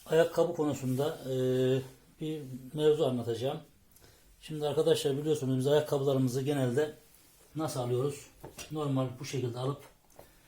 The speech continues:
ayağımız içine takıyoruz. Ve bu işaret parmağımızla böyle oturtmaya çalışıyoruz.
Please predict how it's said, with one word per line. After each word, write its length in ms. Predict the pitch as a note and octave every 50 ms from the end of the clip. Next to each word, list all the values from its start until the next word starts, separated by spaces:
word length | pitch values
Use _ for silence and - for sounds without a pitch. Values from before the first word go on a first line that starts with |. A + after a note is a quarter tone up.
| - _ _ -
ayağımız 440 | - C#3+ D3 C#3+ C3+ C3 C3 B2+ B2+
içine 280 | B2+ - C3+ C3 B2 - -
takıyoruz. 640 | - C#3 B2+ - - D3+ D3 - - - - - - - _ _ _ _ _ - - - - _ - - - - - - _ _ _ _ _ - C3+
Ve 220 | D3+ D3+ D#3 D#3 - - - - - - - - - - _ _ -
bu 180 | D3+ D#3 D3+ D3
işaret 460 | C#3 - - D3+ D3 D3+ D#3+ D#3 -
parmağımızla 880 | D#3 D3 D3+ D3+ D#3 D3+ D3 D#3 E3 D#3+ C#3 A#2 B2+ C3+ D#3+ - - - - - _ _ _ _ _ _ _ _ _ - _ -
böyle 420 | C#3 D#3 D#3 C#3 D3+ D#3+ - - - - _ _ _ _ _ _ _ _ - - - _ _ _ _ _ - - - - -
oturtmaya 640 | D#3 C3+ - - D#3+ - - - D#3 D#3 E3 E3 C#3
çalışıyoruz. 640 | - C3 A#2+ A2+ - - A#2+ G#2+ G2+ - - -